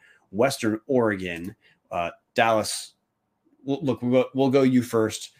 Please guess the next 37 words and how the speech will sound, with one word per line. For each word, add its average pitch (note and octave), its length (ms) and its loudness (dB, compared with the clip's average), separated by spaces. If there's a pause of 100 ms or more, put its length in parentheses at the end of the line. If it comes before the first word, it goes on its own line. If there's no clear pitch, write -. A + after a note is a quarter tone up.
(340)
I A#2+ 100 2
know C#3+ 160 6
you've C3+ 200 2
been B2+ 120 0
fretting A#2 340 0
about G#2+ 320 -2
this. G#2+ 360 -2
Weber B2 240 2
State's A#2 380 -2
only A#2+ 300 -2
at A2 120 -6
number A2 260 -2
a F#2+ 40 -6
hundred G#2+ 220 -4
twenty-one G#2 400 -6
in G2 60 -6
Sagarin. G2 960 -4
Western A2+ 640 -2
Ill-, G2+ 360 -4
Western A#2 380 0
Oregon, A#2 840 0 (220)
famous B2+ 420 2
D A#2 260 -4
two A2+ 260 -6
team G#2+ 400 -2
for G2+ 140 -8
getting G2+ 240 -6
their G2 120 -2
asses F#2+ 380 -2
kicked - 340 -10 (140)
by, F2+ 180 0
like, F2 200 -4
Idaho F2+ 260 -4
State F2 240 -12
and D#2 100 -20
Portland G2+ 320 -2
State. F#2+ 380 -6